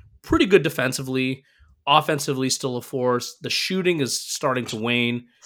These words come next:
So why are you investing? You're gonna have to pay him fifty million a year, potentially, starting next year, right? If they sign him to the max, which he's only gonna play for a max.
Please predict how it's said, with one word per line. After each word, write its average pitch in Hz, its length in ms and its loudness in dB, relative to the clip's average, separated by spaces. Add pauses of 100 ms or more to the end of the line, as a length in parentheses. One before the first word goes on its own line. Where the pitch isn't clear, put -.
(420)
So - 240 0
why 165 220 2
are 247 140 4
you 262 200 0
investing? 131 880 -6 (560)
You're 131 240 0
gonna 233 120 2
have 220 80 -2
to 165 80 -8
pay 147 220 0
him 117 240 -4 (220)
fifty 214 480 0
million 156 340 0
a 139 60 0
year, 110 340 -6
potentially, 104 720 -12 (320)
starting 110 440 -2
next 104 280 -10
year, 104 320 -14
right? 107 180 -8
If - 140 -20
they 110 100 -10
sign 113 200 -2
him 117 60 -4
to 135 100 -8
the 139 60 -2
max, 117 380 0
which 107 260 -8 (240)
he's 131 320 -6
only 143 220 0
gonna 147 160 0
play 147 220 2
for 147 140 -2
a 139 40 0
max. 120 480 -4